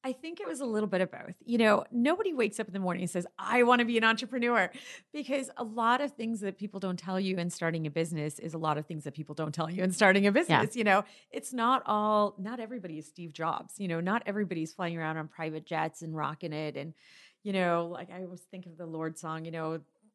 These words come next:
Speaker 1: the tiger in chains.
Speaker 2: Yeah.
Speaker 1: You know, like, it's not like that, right? You're working
Speaker 2: Yeah.
Speaker 1: twenty-four seven. It's uncertainty. It's, you know, how much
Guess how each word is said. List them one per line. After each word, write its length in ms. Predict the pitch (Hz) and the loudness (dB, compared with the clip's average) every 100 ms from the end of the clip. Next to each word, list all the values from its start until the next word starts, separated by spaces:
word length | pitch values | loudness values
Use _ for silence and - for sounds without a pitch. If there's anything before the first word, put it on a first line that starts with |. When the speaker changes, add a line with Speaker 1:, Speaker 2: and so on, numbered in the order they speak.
| _ - | _ -14
Speaker 1:
the 100 | 180 | -14
tiger 400 | 160 165 170 160 | -10 -6 -4 -4
in 140 | 160 | -6
chains. 520 | - 165 165 165 202 | -10 -10 -10 -2 8
Speaker 2:
Yeah. 220 | 202 196 | 12 12
Speaker 1:
You 100 | 185 | 8
know, 160 | 311 330 - | 4 4 4
like, 140 | 302 | 4
it's 220 | 277 277 | 2 0
not 180 | 330 302 | 0 2
like 260 | 233 247 208 | 2 0 0
that, 200 | 180 - | 0 4
right? 160 | 160 208 | 4 4
You're 160 | 208 | 4
working 180 | 220 208 | 2 6
Speaker 2:
Yeah. 140 | 190 | 6
Speaker 1:
twenty-four 460 | 170 208 220 - 214 | 6 0 -4 -4 -8
seven. 500 | - 190 185 170 160 | 0 2 2 0 -2
It's 260 | 170 170 - _ - - - | -6 -8 -14 _ -20 -20 -8
uncertainty. 840 | 220 208 220 220 208 - 180 160 165 | -6 -4 -4 -4 -6 -6 -8 -6 -6
It's, 320 | 180 - - | -6 -10 -8
you 100 | 202 | -2
know, 300 | 185 175 180 | 2 2 0
how 180 | 160 196 | -2 -6
much 300 | 196 - | -6 -10